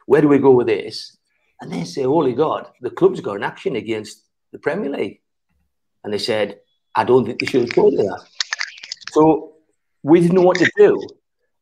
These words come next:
And I went to a meeting at one o'clock. And when I was in the meeting, I had four texts.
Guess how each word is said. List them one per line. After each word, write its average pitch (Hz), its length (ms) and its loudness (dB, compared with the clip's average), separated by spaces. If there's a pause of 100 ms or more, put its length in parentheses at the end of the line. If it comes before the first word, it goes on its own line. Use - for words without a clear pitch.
And 120 100 -2
I 160 80 2
went 185 160 2
to 151 120 -2
a 143 40 2
meeting 151 280 0
at 117 60 -6
one 135 200 -4
o'clock. - 600 -4 (540)
And 123 100 -10
when 160 120 -2
I 151 40 0
was 131 120 2
in 185 80 2
the 135 80 0
meeting, 175 340 0
I 110 60 -10
had 117 120 -8
four 135 220 -2
texts. - 520 -10